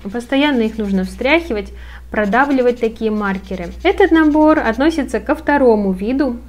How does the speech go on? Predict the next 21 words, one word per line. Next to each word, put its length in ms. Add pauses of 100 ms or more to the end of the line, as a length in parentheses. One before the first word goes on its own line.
Такие 300
маркеры 460
не 280
супер 380
укрывистые, 640
нужно 400
наложить 460
два-три 480
слоя 400
для 120
перекрытия. 760 (420)
Но 160
чернила 640
подаются 580
без 420
перебоев, 760 (340)
всегда 360
красивый 840
ровный 480
след. 440 (360)
Наподобие 640